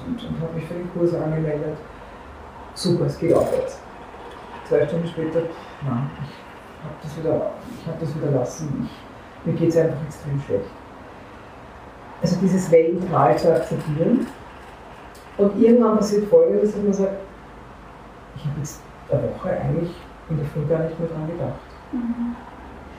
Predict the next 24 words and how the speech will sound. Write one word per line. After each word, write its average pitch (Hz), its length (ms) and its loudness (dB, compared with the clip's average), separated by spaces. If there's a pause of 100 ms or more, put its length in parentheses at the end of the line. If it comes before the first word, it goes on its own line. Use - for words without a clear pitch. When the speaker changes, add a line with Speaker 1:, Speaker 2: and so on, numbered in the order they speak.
(160)
Speaker 1:
Wo 165 80 -2
sich's 190 240 0
einfach - 280 2
beruhigt 180 720 2 (480)
in 170 180 2
einem 139 360 2 (1400)
und 185 180 0 (220)
sich 180 200 -6
ein 196 120 2 (120)
bisschen 208 400 4
in - 100 -2
Frieden 170 280 0
einstellt. 127 440 -4 (1080)
Und 175 60 -2
man 170 140 4
vielleicht 175 280 6
auch 170 80 2
ein 190 260 -2
bisschen 190 400 0 (1120)
wohlwollender 170 600 8
auf 165 100 2
die - 180 -8
Geschichte 170 340 -6
schauen 143 220 -2